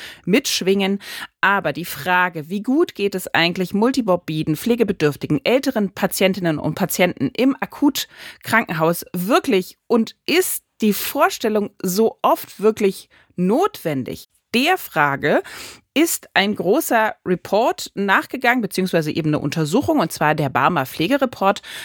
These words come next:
zwanzig dreiundzwanzig. Der ist Anfang Dezember, also ziemlich genau vor einem Monat erschienen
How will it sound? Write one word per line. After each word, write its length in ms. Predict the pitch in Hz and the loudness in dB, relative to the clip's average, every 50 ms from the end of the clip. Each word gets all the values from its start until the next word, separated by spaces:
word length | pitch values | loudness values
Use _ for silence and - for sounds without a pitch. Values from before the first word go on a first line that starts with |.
| - - | -14 -4
zwanzig 400 | - - 175 165 170 170 147 - | 2 2 2 2 2 -2 -8 -6
dreiundzwanzig. 1040 | - 131 131 135 135 131 - - - 123 143 202 262 285 - 320 330 370 - - | -2 0 0 0 0 0 -2 0 2 2 2 2 2 0 0 0 0 0 0 0
Der 160 | - 139 85 | 0 0 0
ist 240 | - 143 - - - - | 0 -2 -4 -4 -2 0
Anfang 560 | - 190 226 262 - - - 180 180 185 - - - - - - - - - - | 2 2 2 2 0 0 2 2 2 0 -2 -10 -14 -14 -14 -14 -14 -14 -2 0
Dezember, 540 | 175 160 - - - 185 220 269 269 269 - | 0 0 2 2 0 2 2 2 2 0 0
also 200 | - 151 147 151 | 0 -2 -4 -6
ziemlich 300 | - - - 170 160 - | -6 -4 -4 -4 -2 -2
genau 200 | - 151 147 147 | -2 0 2 0
vor 200 | 143 - - - | 0 0 0 0
einem 220 | 117 147 165 175 160 | 2 2 2 2 2
Monat 440 | 147 143 156 170 175 170 147 - - | 2 2 2 2 2 0 -2 -2 -4
erschienen 840 | - 127 135 - - - - - 170 208 233 247 254 262 262 254 | -6 -6 -4 -2 -2 -2 -2 -2 0 0 2 2 2 2 0 0